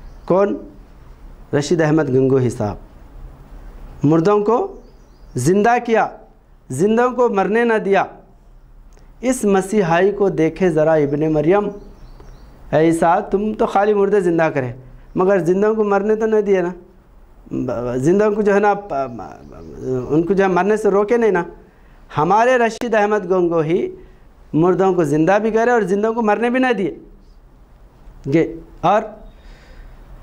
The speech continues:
वफ़ात सरवर आलम का नक्शा आपकी रहलत। किसकी? रशीद अहमद गंगोही साहब की जो रहलत है, वो वफ़ात सरवर आलम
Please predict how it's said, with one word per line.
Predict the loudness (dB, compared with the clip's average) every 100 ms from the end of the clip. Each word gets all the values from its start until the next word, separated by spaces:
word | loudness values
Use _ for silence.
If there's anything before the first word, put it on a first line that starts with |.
| -20 -20 -20 -6
वफ़ात | -4 -2 2 0 2 0 0
सरवर | 0 -2 0 2 4 2 2
आलम | 0 2 0
का | 0 0
नक्शा | 0 -2 -2 -2
आपकी | -2 0 0 -2 -2 -2
रहलत। | -2 0 -2 -2 -8 -20 -20 -20 -20 -20 -20 -20 -20 -20 -20 -20 -20 -6
किसकी? | -2 -2 0 0 0
रशीद | 0 0 2
अहमद | 2 0 0
गंगोही | 2 2 2
साहब | 2 0 0
की | -2
जो | 0
रहलत | 2 2 0 0
है, | -2 -2 -8 -20 -4
वो | 0 2
वफ़ात | 2 0 0 0 -2
सरवर | -2 0 2 2
आलम | 0 -2